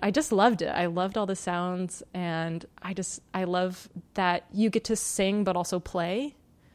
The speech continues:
And I think that's really what the piece is about. It's written for Donatien Michel Dansac, who's this amazing, you know, talk about grand dames. Like,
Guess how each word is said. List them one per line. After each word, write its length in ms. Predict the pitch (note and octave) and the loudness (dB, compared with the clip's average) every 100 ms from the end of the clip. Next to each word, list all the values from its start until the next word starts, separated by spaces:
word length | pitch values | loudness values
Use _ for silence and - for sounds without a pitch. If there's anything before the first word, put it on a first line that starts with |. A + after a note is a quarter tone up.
| _ _ - | _ _ -4
And 120 | F#3 | -2
I 40 | |
think 200 | F3+ G3 | 0 2
that's 280 | F#3+ F3 - - _ - | 2 -2 -4 -12 _ -2
really 220 | G3 G#3+ | 4 6
what 120 | F3+ | 6
the 80 | F3 | 0
piece 260 | - F3+ D#3 | -6 -8 -6
is 80 | |
about. 300 | E3 E3+ F3 | -6 -2 -2
It's 180 | - - | -2 -4
written 200 | E3+ F3 | -6 -6
for 360 | E3 E3 D#3+ - E3+ | -6 -4 -4 -6 -6
Donatien 480 | F3 E3+ - F3 | -4 -4 -4 -4
Michel 300 | E3+ E3 E3 | -4 -4 -6
Dansac, 480 | D#3+ E3+ - G3 - - - - - | -6 -6 -4 -4 -6 -14 -20 -20 -10
who's 120 | - E3+ | -4 -2
this 160 | D#3+ - | -2 -2
amazing, 1040 | F3+ F#3+ G3 G3 F#3+ F#3 F3+ F3+ F3+ F3+ - _ _ _ _ _ - - | 2 4 4 2 2 0 2 0 0 -4 -8 _ _ _ _ _ -12 -2
you 100 | F#3 | 0
know, 240 | D#3+ D3+ - - | 0 -4 -6 -4
talk 160 | - G#3+ | 2 6
about 180 | F#3 E3 | 4 2
grand 320 | F3+ E3+ E3+ | 0 0 0
dames. 400 | D#3+ D3+ D#3 - | 0 -2 -4 -2
Like, 220 | D3+ - | -2 -2